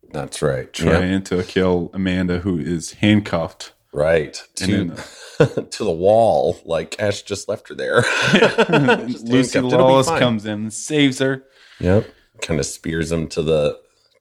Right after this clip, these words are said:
Speaker 1: to the wall. I think we think he's dead for a little bit while Lucy acts all mysterious with
Speaker 2: Yes,
Speaker 1: Amanda.
Speaker 2: very mysterious.
Speaker 1: Yeah.
Speaker 2: I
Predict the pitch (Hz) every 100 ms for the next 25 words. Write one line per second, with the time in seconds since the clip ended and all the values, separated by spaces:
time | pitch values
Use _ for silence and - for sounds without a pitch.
0 | - - 80 71 78 76 71 71 73 -
1 | _ - - - 107 - - 120 - 69
2 | - - 82 76 65 - 53 69 76 64
3 | - 62 - - 57 55 - _ _ _
4 | _ - 73 65 - 62 - - - -
5 | - 101 - - - 123 117 113 113 117
6 | - - - 110 101 107 - - 113 107
7 | 117 92 - - - 85 - - - 58
8 | -